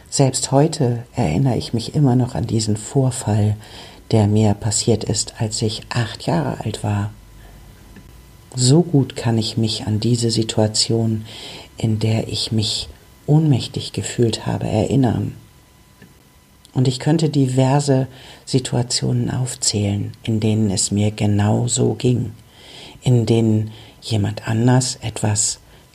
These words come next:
gesagt, getan oder gedacht hat, womit ich nicht einverstanden war, mir etwas vielleicht unterstellt hat oder mir eine Handlung zurechnete, die ich tatsächlich nicht ausgeführt hatte.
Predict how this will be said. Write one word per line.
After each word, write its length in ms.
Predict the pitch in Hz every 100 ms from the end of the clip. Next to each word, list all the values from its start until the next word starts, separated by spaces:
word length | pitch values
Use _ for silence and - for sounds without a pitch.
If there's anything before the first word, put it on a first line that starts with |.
| -
gesagt, 560 | 101 110 110 123 -
getan 580 | - - - 107 110 110
oder 220 | 110 107
gedacht 440 | 107 123 107 - -
hat, 280 | 107 - - - - - - - -
womit 260 | - 143 165
ich 160 | -
nicht 180 | - -
einverstanden 760 | - 175 110 - - 95 - 101
war, 260 | 101 101 - - - - - -
mir 240 | 131 -
etwas 480 | 110 - 110 - - -
vielleicht 480 | - - 90 95 -
unterstellt 640 | 101 117 120 139 156 160 -
hat 240 | 101 - - - - - - - _ _ - - -
oder 280 | - 139 120
mir 180 | 123 117
eine 340 | - 143 139
Handlung 460 | 131 120 104 117 110
zurechnete, 880 | 110 - 110 101 - 107 101 101 104 - - - - - - - -
die 60 | 110
ich 140 | 107
tatsächlich 720 | - 101 - 95 - 113 110
nicht 240 | - 131 -
ausgeführt 640 | 131 - 101 - 101 -
hatte. 260 | 95 -